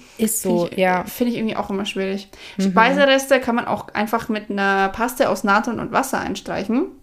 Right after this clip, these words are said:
Speaker 2: einwirken lassen, dann abschrubben und mit klarem Wasser nachwischen. Da habt ihr garantiert keine giftige Dämpfe.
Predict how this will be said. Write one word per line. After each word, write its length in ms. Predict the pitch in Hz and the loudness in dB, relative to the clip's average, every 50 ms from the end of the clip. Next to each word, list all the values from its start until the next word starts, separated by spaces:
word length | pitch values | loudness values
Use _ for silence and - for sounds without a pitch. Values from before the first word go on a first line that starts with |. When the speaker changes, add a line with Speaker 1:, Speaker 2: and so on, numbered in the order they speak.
| _ _ _ | _ _ _
Speaker 2:
einwirken 460 | - 202 240 254 269 285 285 285 269 | 0 2 4 4 4 4 2 2 -2
lassen, 400 | 240 233 247 247 - 277 262 254 | 0 0 0 0 -2 -2 0 0
dann 140 | - - - | 0 0 0
abschrubben 500 | - - 254 - - 262 254 254 247 233 | -2 -2 -2 -2 -2 -2 2 2 0 0
und 100 | 220 214 | 0 -2
mit 160 | 202 208 214 | -2 -4 -6
klarem 320 | - - 190 196 220 233 220 | -6 -2 0 2 2 2 0
Wasser 200 | 226 - - 175 | -2 -4 -2 -2
nachwischen. 520 | 185 208 233 - - 185 180 - 226 240 - - - - - - _ | 0 0 -2 -2 -4 -6 -4 -2 -4 -4 -4 -8 -16 -20 -20 -4 _
Da 100 | 202 196 | 2 2
habt 120 | 196 - | 2 2
ihr 80 | 202 196 | 2 2
garantiert 400 | 196 196 196 196 208 190 - - | 4 2 2 2 -2 -4 -4 -6
keine 340 | - - 180 240 240 - | -4 0 4 4 4 4
giftige 400 | - 208 202 - - 190 185 185 | 2 -4 -10 -6 -6 -4 -4 -4
Dämpfe. 540 | 185 - - 185 202 202 - 196 202 214 254 | -4 -4 -4 -4 -4 -4 -2 0 0 0 0